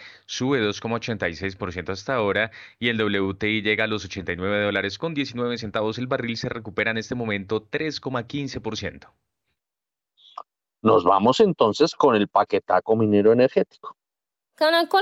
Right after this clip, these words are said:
Speaker 3: Energy obtuvo una pérdida neta de cuatro coma cinco millones de dólares en el tercer trimestre de dos mil veintidós, pero registra una ganancia de trece coma seis millones de dólares en los primeros nueve meses del año. Los ingresos totales de gas natural,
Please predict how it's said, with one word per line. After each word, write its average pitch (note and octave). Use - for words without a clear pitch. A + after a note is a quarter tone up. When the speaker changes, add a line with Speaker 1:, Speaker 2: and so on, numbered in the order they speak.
Speaker 3:
Energy F#3
obtuvo F#3+
una G3+
pérdida G#3
neta F3+
de G#3
cuatro A3
coma B3+
cinco B3
millones G3
de A#3
dólares A3+
en G#3
el E3+
tercer D#3
trimestre G3+
de G#3+
dos G#3+
mil F3+
veintidós, B3
pero E4
registra A3+
una F#3
ganancia F3+
de F3
trece A#3
coma A#3
seis G3
millones G3
de B3+
dólares B3+
en C4+
los D4
primeros A3+
nueve C#4+
meses D#3
del F#3
año. C3+
Los D#3
ingresos D#3+
totales F#3+
de G#3
gas D#3
natural, F3+